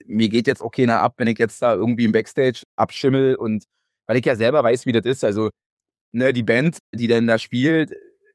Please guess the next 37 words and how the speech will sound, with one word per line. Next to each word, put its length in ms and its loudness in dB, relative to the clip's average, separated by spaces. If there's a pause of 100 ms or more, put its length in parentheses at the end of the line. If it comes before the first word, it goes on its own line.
die 280 -4
ist 120 2
eigentlich 340 0
durch, 260 0
weil 100 2
die 100 0
da 180 0
zwei 180 -6
Stunden 300 -2
Alarm 280 0
gemacht 300 0
hat. 160 2 (1300)
Dann 200 -2
muss 160 0
man 180 2
da 80 4
aber 240 2
noch 120 0
im 60 -8
Backstage 480 0
rumhängen 340 0
und 100 -6
sind 120 -4
wir 80 2
mal 100 2
ehrlich, 320 2
also 160 -4
wer 140 2
schon 140 -2
mal 180 2
so 180 -2
auf 80 -6
so 80 -6
einem 120 -2
großen 340 -4
Backstage-Partys 720 -2
war, 260 0